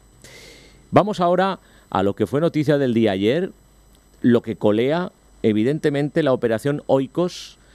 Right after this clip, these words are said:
y la Sociedad Deportiva Huesca. Durante toda la mañana ha habido un desfile de miembros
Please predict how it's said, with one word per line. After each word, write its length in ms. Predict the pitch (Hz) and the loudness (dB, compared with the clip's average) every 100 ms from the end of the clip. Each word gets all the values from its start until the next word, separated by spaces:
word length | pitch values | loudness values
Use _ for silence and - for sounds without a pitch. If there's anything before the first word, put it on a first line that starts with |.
| - - - _ _ | -20 -20 -20 _ _
y 80 | 117 | 0
la 120 | 117 | 0
Sociedad 360 | 120 110 110 156 | -4 -2 0 0
Deportiva 440 | 135 101 101 85 | -2 -4 -4 -4
Huesca. 420 | 71 - - - _ _ _ - - | -4 -10 -16 -20 _ _ _ -20 -6
Durante 500 | 104 117 120 - 127 | 0 0 0 -2 -4
toda 400 | - - 220 226 | -2 0 2 0
la 100 | 185 | -2
mañana 520 | 143 156 175 156 202 - _ _ _ - | -4 -2 -2 -2 -6 -10 _ _ _ -8
ha 80 | 110 | -4
habido 420 | 127 147 170 190 _ | -2 0 0 -2 _
un 280 | 139 170 170 | 0 2 4
desfile 640 | 127 113 - 165 175 190 220 - - - - _ 104 | 2 2 -4 -2 0 -2 -4 -16 -20 -20 -20 _ 0
de 220 | 107 131 | 2 2
miembros 600 | 139 170 170 180 185 | 0 -4 -2 -4 -4